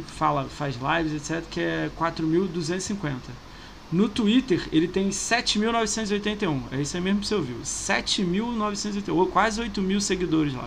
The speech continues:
Muita gente. Muito engajamento. Ele escreve alguma coisa sem curtida mole. Cara, na Costa T V ele tem mil trezentos e oitenta e cinco.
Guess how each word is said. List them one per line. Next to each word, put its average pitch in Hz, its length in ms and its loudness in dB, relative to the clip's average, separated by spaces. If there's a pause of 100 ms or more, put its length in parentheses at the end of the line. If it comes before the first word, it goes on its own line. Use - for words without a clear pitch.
Muita 175 480 4
gente. 127 440 -4 (520)
Muito 185 300 2
engajamento. 147 560 0
Ele 131 60 -4
escreve 170 320 -2
alguma 156 180 0
coisa 175 460 0 (120)
sem 160 220 -6
curtida 165 460 -6
mole. 120 320 -6 (880)
Cara, 190 240 4
na 185 120 4
Costa 214 360 2
T 208 40 8
V 185 120 6
ele 208 120 6
tem 208 160 2
mil 196 200 4
trezentos 196 500 2
e 202 40 4
oitenta 190 260 2
e 160 60 4
cinco. 226 460 -2